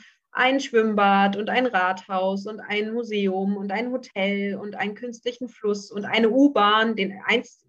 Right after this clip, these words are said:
die einzige U-Bahn in, in Sachsen-Anhalt gibt es da, also den Schacht und die Station. Ähm, und das ist total verrückt, weil das einfach nur gebaut wurde, um da Krieg zu üben. Genau, ein afghanisches Elendsviertel gibt es da auch,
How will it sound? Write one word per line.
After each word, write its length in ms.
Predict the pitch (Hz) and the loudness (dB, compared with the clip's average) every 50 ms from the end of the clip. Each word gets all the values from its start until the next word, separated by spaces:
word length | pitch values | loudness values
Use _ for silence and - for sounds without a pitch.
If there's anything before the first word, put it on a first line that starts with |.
| _ | _
die 100 | - 190 | -8 -2
einzige 360 | 165 202 233 233 - 247 233 | 0 0 0 0 -2 -4 -4
U-Bahn 720 | 208 - 254 262 254 254 226 214 220 220 220 220 226 226 226 - - - _ _ | -4 -2 -2 -2 0 2 4 4 6 6 4 2 0 -4 -8 -12 -18 -20 _ _
in, 400 | _ 214 220 220 214 208 202 190 | _ -2 -2 0 0 -2 -2 -4
in 320 | 185 - 202 208 208 208 | -4 -2 -2 -2 0 0
Sachsen-Anhalt 800 | 202 202 196 196 - - - 151 190 202 208 190 175 170 170 165 | 2 0 0 0 -4 -10 -6 -4 -2 -2 0 0 0 0 0 -2
gibt 220 | - - _ _ 190 | -6 -14 _ _ -20
es 80 | 190 | -8
da, 220 | _ 185 185 202 190 | _ 0 2 4 4
also 220 | 185 170 170 160 | 2 2 -2 -6
den 260 | 160 - - - 180 | -8 -8 -12 -12 -12
Schacht 420 | 185 - - 190 202 202 196 - - | -12 -6 -2 -2 -2 -2 -4 -8 -10
und 100 | 190 196 | -8 -6
die 80 | 196 | -6
Station. 760 | 196 - 185 180 - - - 202 196 208 214 214 220 226 233 - - - - - - _ _ _ _ 208 | -6 -4 -6 -8 -8 -8 -2 2 4 4 4 2 0 -6 -10 -16 -20 -20 -20 -20 -20 _ _ _ _ 2
Ähm, 400 | 196 196 196 196 202 196 196 196 | 4 6 6 8 8 6 6 4
und 180 | 233 247 233 | 2 4 6
das 180 | 262 269 269 294 | 4 4 6 4
ist 160 | 294 285 - | 0 2 0
total 280 | 294 285 285 277 262 262 | -2 0 2 2 2 4
verrückt, 340 | - 277 254 269 320 320 - - | 4 4 4 4 4 2 2 0
weil 120 | 220 214 | 0 0
das 140 | 220 220 226 | 0 0 0
einfach 340 | 214 226 233 233 262 254 240 | -2 -2 -2 -2 -2 -2 -2
nur 240 | 254 254 254 247 | -2 -2 -2 -2
gebaut 500 | - 233 196 220 220 226 247 269 254 - | -4 -2 0 2 2 2 2 0 -2 -4
wurde, 540 | - 240 240 233 220 226 220 220 220 214 208 202 | -4 -2 -2 0 -2 -2 -4 -6 -8 -10 -10 -12
um 160 | 226 226 220 | -10 -6 -6
da 80 | 214 | -6
Krieg 300 | 214 - - 285 285 - | -6 -6 -8 -10 -10 -10
zu 80 | - 220 | -14 -14
üben. 320 | 190 190 196 196 180 180 - | -8 -6 -4 -4 -6 -6 -2
Genau, 220 | 214 220 214 208 | 0 2 4 4
ein 200 | 170 180 196 185 | 2 2 -2 -2
afghanisches 640 | 165 190 - - 208 220 233 233 226 226 226 208 196 | -4 -4 0 2 4 4 4 2 -2 -4 -8 -12 -8
Elendsviertel 760 | - 240 254 254 226 208 208 208 - - 208 - - 196 | -6 -2 0 2 0 0 -2 -8 -14 -18 -18 -16 -16 -18
gibt 200 | 196 _ 208 _ _ | -18 _ -20 _ _
es 80 | _ | _
da 220 | _ 196 175 - 180 | _ -10 -4 -2 0
auch, 280 | 185 185 190 202 196 | 0 0 -2 -4 -8